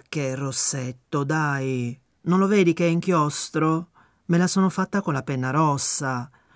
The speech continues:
L'avrò messa aperta nel taschino e... Ma poi, scusa, tu vedi una macchia rossa su una camicia e cosa vai subito a pensare?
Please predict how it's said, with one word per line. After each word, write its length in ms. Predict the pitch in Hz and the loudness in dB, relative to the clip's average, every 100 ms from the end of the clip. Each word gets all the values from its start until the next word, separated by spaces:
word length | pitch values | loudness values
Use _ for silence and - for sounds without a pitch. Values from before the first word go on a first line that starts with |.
| _ | _
L'avrò 260 | 160 175 185 | 0 2 4
messa 580 | 196 190 - 180 175 | 4 4 2 2 2
aperta 560 | - 180 208 202 196 190 | 0 -2 0 0 0 0
nel 180 | 185 185 | 0 0
taschino 760 | 196 - - 220 233 196 147 143 | 0 0 0 2 4 4 2 0
e... 480 | 143 139 131 127 - - - - - - | 0 -2 -4 -6 -10 -16 -18 -16 -16 -2
Ma 100 | 180 | 0
poi, 220 | 233 202 | 4 4
scusa, 680 | 170 - 190 170 151 165 - - _ | 4 2 4 4 4 0 -2 -6 _
tu 200 | - 220 | -2 2
vedi 200 | 214 220 | 4 6
una 160 | 220 226 | 6 6
macchia 360 | 254 240 247 | 4 2 2
rossa 520 | 247 226 196 - 190 | 4 2 2 2 2
su 160 | 185 220 | 2 2
una 140 | 214 | 2
camicia 760 | 214 226 247 294 285 - 214 196 | 2 4 4 2 0 0 2 2
e 100 | 202 | 2
cosa 280 | 247 226 226 | 2 4 4
vai 240 | 233 247 | 4 4
subito 380 | - 233 214 208 | 2 2 0 0
a 60 | 208 | -2
pensare? 800 | 208 196 175 151 139 151 170 | 0 2 2 2 0 -2 -4